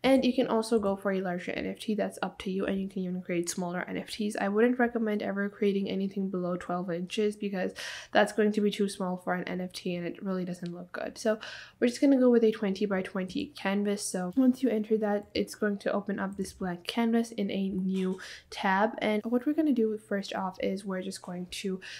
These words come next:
change the color of our canvas. So I want to create, like, like a pink character, like a Barbie looking character. So I'm just gonna go and change the background to, like, a light pink. So I'm just gonna search for, like, a really nice little pink,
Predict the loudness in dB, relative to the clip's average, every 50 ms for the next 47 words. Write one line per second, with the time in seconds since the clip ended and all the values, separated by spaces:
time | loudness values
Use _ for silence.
0 | -16 -12 _ 0 4 6 6 6 6 4 2 0 0 0 0 2 4 4 6 6
1 | 4 4 4 2 2 0 -2 -2 -4 -6 -8 -6 -4 -2 -2 0 -2 -2 -4 -6
2 | -8 -6 -4 -4 -4 -4 -4 -4 -6 -6 -8 -8 _ 2 4 4 6 6 6 6
3 | 6 4 2 2 6 6 6 6 4 0 -4 -8 -12 -14 -14 -14 -6 -2 0 0
4 | 0 -2 -2 0 2 2 2 2 -2 -2 -2 -2 0 0 -2 -4 -6 -2 0 0
5 | 0 0 0 0 -2 -2 -4 -4 -6 -6 -6 -6 -6 -4 -4 -6 -2 -4 -4 -2
6 | -2 -2 -2 -2 -2 -2 -4 -2 0 2 2 2 0 0 -2 -4 -4 -4 -4 -4
7 | -4 -4 -6 -6 -6 -6 -8 -8 -8 -6 -8 -8 -6 -6 -6 -6 -4 -4 -4 -4
8 | -4 -4 -6 -6 -8 -10 -12 -14 -20 -20 -20 _ _ _ -20 _ _ _ _ _
9 | -4 -4 -2 0 0 0 0 0 0 -2 0 2 2 0 0 -2 -6 -4 -4 -4
10 | -4 -4 -6 -6 -4 -4 -4 -4 -6 -6 -8 -10 -12 -14 -12 -12 -6 -4 -4 -2
11 | -2 -2 -4 -6 -12 -16 -10 -6 -6 -4 -4 -4 -6 -6 -6 -6 -6 -6 -8 -10
12 | -8 -6 -6 -8 -6 -10 -12 -12 -10 -8 -8 -8 -10 -8 -10 -8 -6 -6 -6 -6
13 | -8 -8 -10 -10 -12 -10 -10 -8 -8 -6 -8 -10 -10 -12 -10 -6 -6 -6 -6 -6
14 | -10 -14